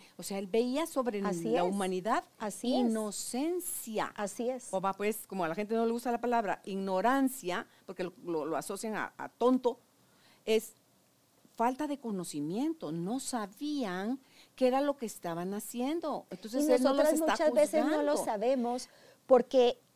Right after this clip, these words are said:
Speaker 2: no queremos tomarnos el tiempo y el momento en nuestra vida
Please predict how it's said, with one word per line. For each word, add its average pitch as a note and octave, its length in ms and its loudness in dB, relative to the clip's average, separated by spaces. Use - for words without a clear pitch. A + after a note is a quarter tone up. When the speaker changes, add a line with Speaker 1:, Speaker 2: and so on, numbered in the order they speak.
Speaker 2:
no A#3+ 500 4
queremos C#4 1160 0
tomarnos A3+ 1120 2
el G#3 220 -2
tiempo C#4+ 640 -2
y G#3 140 -2
el G3+ 160 0
momento G#3 760 -2
en G#3 140 -4
nuestra G3 420 -6
vida B3+ 240 -4